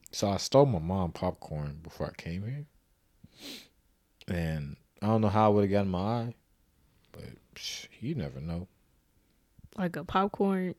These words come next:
Speaker 2: kernel.
Speaker 1: Nah, I feel
Speaker 2: How
Speaker 1: like
Speaker 2: about
Speaker 1: it's,
Speaker 2: salt or something?
Speaker 1: I feel like it's one of the pieces.
Speaker 2: You feel like it's a piece of popcorn?
Speaker 1: Like a little, like, l-,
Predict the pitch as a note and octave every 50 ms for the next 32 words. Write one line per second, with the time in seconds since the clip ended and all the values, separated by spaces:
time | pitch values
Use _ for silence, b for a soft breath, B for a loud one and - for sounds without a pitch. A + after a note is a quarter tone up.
0 | - - - - F#3 E3+ D3+ - - - G#3 G3 G2+ - F2 F#2 A2+ - - -
1 | - F4+ D#4 A#3 G3+ - - - - - G3 G3+ F3+ - - D3 D#3 - - C#3+
2 | B2+ - - D3+ D3+ D3 - A2+ C#3 C3+ G#2+ F#2+ F#2+ F2 - F2+ E2+ D#2+ D2+ C#2
3 | C2 - _ - - - - E2 D2+ D2 - - - - - - - - - -
4 | - - G#3+ A#3+ C#4+ D4+ D4+ D4 C#4+ B3+ B3 F#3+ - - - - C4+ C4 C4+ -
5 | C#4 B3+ - B3+ B3+ C4 - - C#4 C#4 C#4+ - G2 F#2 F2 E2 D2 D2 E2+ F#2+
6 | G#2 G#2 G#2 G2+ F#2+ F2+ F2 E2+ D#2+ _ _ - F#2 E2+ D#2 D#2+ D#2+